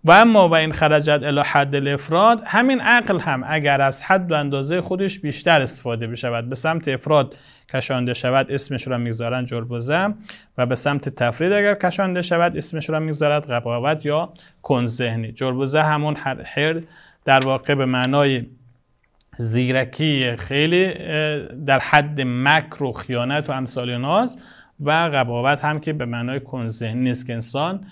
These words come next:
در واقع خیلی ذهنش رو و عقلش رو مورد استفاده قرار ندهد که در خیلی از مسائل ضروری و واضح و روشن هم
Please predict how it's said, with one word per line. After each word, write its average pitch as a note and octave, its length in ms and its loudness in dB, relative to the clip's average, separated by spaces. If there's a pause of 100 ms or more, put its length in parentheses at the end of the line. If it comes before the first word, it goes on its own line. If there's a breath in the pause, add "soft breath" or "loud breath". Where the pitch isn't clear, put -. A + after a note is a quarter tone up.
(320 loud breath)
در B2+ 160 2
واقع D3 680 -2
خیلی C#3 880 0 (600 soft breath)
ذهنش D3+ 920 -2
رو C#3 340 0
و B2+ 40 -2 (280)
عقلش C#3+ 480 0
رو C#3 400 -4
مورد A#2+ 300 -6
استفاده A#2 500 -4
قرار B2+ 400 -2
ندهد F#3 440 -2
که F#3 120 -4
در D3 240 -2
خیلی E3+ 320 -2
از C#3+ 140 -2
مسائل C3+ 400 -4
ضروری B2+ 800 -2 (500 loud breath)
و C#3+ 60 2
واضح C3 560 2
و B2 100 -2
روشن B2+ 600 0
هم F#3 380 0